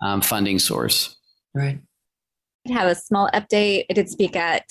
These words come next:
Speaker 3: not this Tuesday's meeting, but last Tuesday's commission meeting. And Brad Finkeldei brought up th-, our funding coming from T G T. And I thought it opened a window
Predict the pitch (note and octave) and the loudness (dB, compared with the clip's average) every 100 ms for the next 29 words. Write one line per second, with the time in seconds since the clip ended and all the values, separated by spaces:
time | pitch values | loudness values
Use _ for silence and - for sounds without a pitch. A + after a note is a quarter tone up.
0 | - G#3 G3 - G#3+ A3+ - A#3+ A3 A3 | -4 0 0 2 0 0 0 0 2 2
1 | A#3+ A3+ A#3 A3+ F#3 - F3+ G#3 - A#3+ | 2 2 4 2 0 0 0 -2 0 0
2 | A#3 A#3+ A#3 A#3 - - - - B3 B3 | 2 2 2 0 -8 -16 -6 2 2 4
3 | B3 A#3 A#3 A#3+ A#3+ B3+ - G3 G3 F#3+ | 2 4 4 2 2 -2 -2 -2 0 0
4 | F#3 G3 F#3+ G3+ G3 F#3 F3+ F3+ F3+ - | 0 -2 0 -2 0 0 2 2 2 0
5 | - F#3+ F3 F3 F#3 - - F3+ F3 - | -2 -2 0 0 -2 -4 -14 -14 -10 -2
6 | G3+ G3+ G3+ G#3 G#3 A#3 - A3 G#3 A3 | -2 2 2 2 2 0 -2 0 0 2
7 | G#3 G#3+ G#3 G#3+ A3 G#3+ A3 A3+ - - | 2 2 2 0 2 2 2 0 -10 -18
8 | - - A3+ G#3 G#3+ E4+ - C4 E4+ C4+ | -18 -6 0 0 2 0 2 2 4 4
9 | G#3 G#3+ G#3 D#3+ - - G#3+ | 2 2 2 2 2 0 0